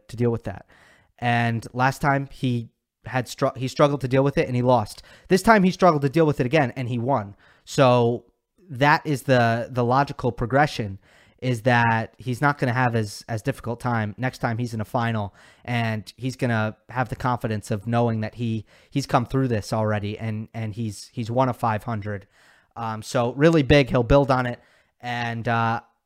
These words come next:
I am just extremely encouraged by what I've seen from Jannik Sinner. So remember, uh, National Bank Open preview coming up on the other side of this chat with Alex Gruskin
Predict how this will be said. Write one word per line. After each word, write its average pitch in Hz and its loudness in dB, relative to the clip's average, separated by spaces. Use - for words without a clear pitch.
I 127 -2
am 123 -4
just 131 -8
extremely 127 -2
encouraged 117 -2
by 110 -2
what 120 -4
I've 113 -6
seen 110 -8
from 113 -8
Jannik 104 -8
Sinner. 104 -12
So 175 0
remember, 180 4
uh, 131 -2
National 156 0
Bank 151 0
Open 147 0
preview 135 -4
coming 160 0
up 147 2
on 143 4
the 135 -2
other 156 2
side 135 2
of 120 -4
this 143 -4
chat 110 0
with 110 -6
Alex 117 -4
Gruskin 110 -2